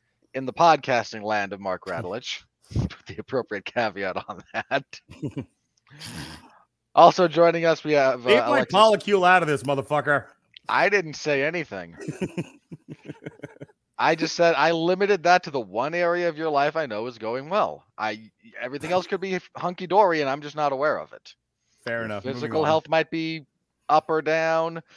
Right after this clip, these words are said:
Speaker 1: Your car situation could be good. Your financial situation could be up or down. I don't know. I know this.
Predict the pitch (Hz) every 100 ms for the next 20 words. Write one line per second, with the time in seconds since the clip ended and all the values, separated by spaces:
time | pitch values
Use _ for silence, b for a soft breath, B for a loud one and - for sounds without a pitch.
0 | b b b 110 104 - 127 165 165 160
1 | 160 160 160 165 156 151 156 143 156 160
2 | 156 113 101 92 92 - - 143 175 165
3 | 156 156 147 151 143 151 156 143 151 147
4 | 147 135 147 143 90 101 101 104 101 147
5 | 175 185 131 139 135 139 135 104 - -
6 | -